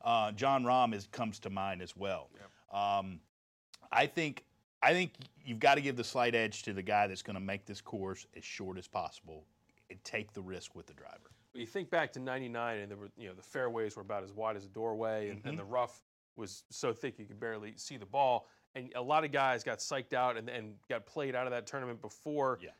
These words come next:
Speaker 2: even putting a ball in play. This week, it seems like everyone's licking their chops. This is a course where you're gonna go down the list, and you can find a reason why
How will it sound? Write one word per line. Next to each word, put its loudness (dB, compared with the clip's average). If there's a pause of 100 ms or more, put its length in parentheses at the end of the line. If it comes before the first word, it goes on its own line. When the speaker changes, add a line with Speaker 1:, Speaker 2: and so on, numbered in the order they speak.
(120)
Speaker 2:
even -2
putting -4
a -8
ball 2
in -6
play. 0
This 0
week, 0
it -10
seems -6
like -2
everyone's -2
licking -8
their -10
chops. -2
This -6
is -6 (320)
a -2
course 0
where -4
you're 0
gonna -2
go 0
down 0
the -6
list, -4
and -10
you -6
can -10
find -2
a -4
reason -6
why 0